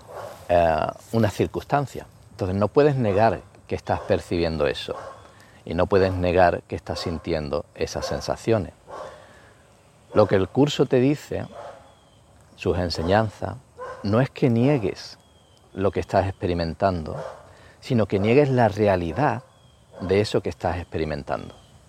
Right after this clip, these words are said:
O sea, que niegues que eso es real, porque la causa que crea ese efecto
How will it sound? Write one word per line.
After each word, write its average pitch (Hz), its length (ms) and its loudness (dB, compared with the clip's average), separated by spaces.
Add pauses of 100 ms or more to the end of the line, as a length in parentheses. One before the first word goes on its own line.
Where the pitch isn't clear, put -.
(320)
O - 40 -20
sea, 85 120 -2
que - 140 -4
niegues 131 380 4
que - 180 -2
eso 127 180 0
es 113 100 -2
real, 107 280 -6 (1200)
porque 101 480 2
la 95 240 2
causa - 640 2 (440)
que 98 180 -2
crea 110 460 4
ese 101 260 -4
efecto 98 640 -6